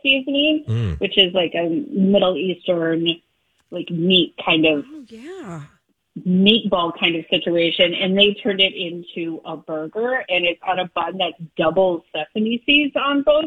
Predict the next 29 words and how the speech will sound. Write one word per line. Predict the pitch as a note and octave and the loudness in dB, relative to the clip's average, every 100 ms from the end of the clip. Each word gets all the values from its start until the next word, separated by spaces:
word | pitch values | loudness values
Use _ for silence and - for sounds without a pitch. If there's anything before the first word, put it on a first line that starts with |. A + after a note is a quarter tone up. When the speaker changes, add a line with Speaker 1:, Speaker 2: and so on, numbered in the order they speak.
| D#4 | -2
Speaker 1:
sides. | D#4+ D#4+ E4 F#4 - | -4 -2 -2 -4 -8
Speaker 3:
Oh, | C#4 | -8
I | D#4 D4 | -6 -6
Speaker 1:
So | |
Speaker 3:
see | - - B3+ | -4 0 0
Speaker 1:
you've | G3+ | 2
got | G3 G#3+ | -2 0
Speaker 3:
that. | A3 | -2
Speaker 1:
this, | G#3+ | -2
like, | G3 F3 - - _ | -6 -6 -12 -20 _
toasty, | A#3+ A#3+ B3 - C4 B3+ B3+ | 0 0 0 -2 0 2 0
nutty | G#3 F#3 F3 F#3 G#3+ G#3 G#3+ - _ _ _ _ _ - E3+ | -2 0 0 0 0 2 0 -4 _ _ _ _ _ -14 -2
bun, | F#3+ F#3 D#3 D#3 E3 F3+ - _ - - | 2 2 2 0 -2 -6 -10 _ -20 -2
saucy | G3 G3 G3+ C#4 | 2 2 2 0
burger, | B3+ A#3+ G#3 G3+ G#3+ G#3 G#3 A3 - _ - | 2 0 0 0 2 4 2 0 -8 _ -14
good | F3 | -12
amount | F#3+ G#3 G#3 G#3 | -10 -10 -8 -10
of | G3+ | -10
cheese, | - E3 D#3 | -10 -8 -8
like, | D#3+ D3+ | -8 -10
there's | F3 D#3+ | -10 -8
a | D#3+ | -6
goo | D#3+ F#3+ F#3+ F3+ | -2 2 2 2
factor, | F3+ C#3 D3 - C#3+ D#3+ F3+ - - B3 | -2 -6 -6 -8 -8 -8 -10 -16 -18 0
and | G#3+ A3 | 4 4
then | B3 | 4
you | B3+ | 2
have | C4+ A3 | 2 2
this, | A3 | 2